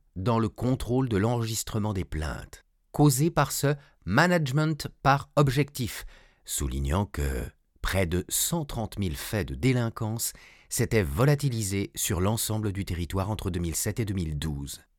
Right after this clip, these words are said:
Ce rapport, toujours disponible sur le site du ministère de l'Intérieur, est gravé dans tous les esprits. Thierry Clerc, secrétaire national à l'unsa Police, pour qui l'expérience désastreuse des années deux mille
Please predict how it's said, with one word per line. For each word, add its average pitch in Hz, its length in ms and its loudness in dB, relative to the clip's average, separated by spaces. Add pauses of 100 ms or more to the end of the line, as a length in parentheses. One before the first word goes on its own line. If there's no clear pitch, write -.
(540)
Ce - 220 0
rapport, 82 680 2
toujours 73 320 -2
disponible 82 720 0
sur - 240 -6
le 69 80 -4
site - 360 -4
du 69 160 -6
ministère 71 460 -2
de 64 100 -6
l'Intérieur, 92 760 -4 (220)
est 92 120 -2
gravé 87 680 2
dans 87 180 -2
tous - 220 -6
les 76 200 -2
esprits. - 540 -8 (960)
Thierry 156 540 4
Clerc, 62 640 -2 (280)
secrétaire 92 520 0
national 101 600 0
à 95 120 -2
l'unsa 110 440 0
Police, 76 540 -2 (360)
pour - 220 -2
qui - 300 -2 (160)
l'expérience 139 800 2
désastreuse 87 680 0
des 64 260 -6
années 62 180 -6
deux 80 120 -2
mille 113 340 0